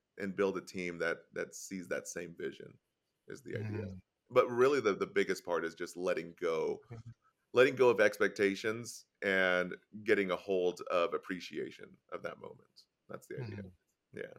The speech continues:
Speaker 2: What would you tell the Mike five years from now?
Speaker 1: Oh, man. What the hell are you doing, Mike? No, I'm just kidding. <laughs>
Speaker 2: <laughs>
Speaker 1: I think one of the biggest things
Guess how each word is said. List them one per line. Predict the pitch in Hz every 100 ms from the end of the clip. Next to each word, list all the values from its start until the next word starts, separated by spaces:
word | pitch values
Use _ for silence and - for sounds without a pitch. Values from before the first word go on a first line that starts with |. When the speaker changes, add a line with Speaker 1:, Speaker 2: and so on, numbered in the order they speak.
| _ _ -
Speaker 2:
What | 131 127
would | 131 123
you | 127
tell | - 131 127 127
the | 123
Mike | 120 123 120 120 - - - -
five | - 139 156 143
years | 143 139
from | - 131 123
now? | 123 120 - _ _ _ _ _ _ - - - - -
Speaker 1:
Oh, | 143 120
man. | 98 147 147 107 98 - _ -
What | 135 185
the | 170
hell | 170 190
are |
you | 196
doing, | 185 202 175
Mike? | 156 156
No, | 104
I'm | 101
just |
kidding. | - - - 202 -
<laughs> | 208 -
Speaker 2:
<laughs> | 202 - 175 302 - 330 - - 480 - - - - - - _ _ _ - - - - - - - - -
Speaker 1:
I | 147
think | 175 156
one | 156
of | 151
the | 143
biggest | 143 139 131
things | 131 127 127 127 -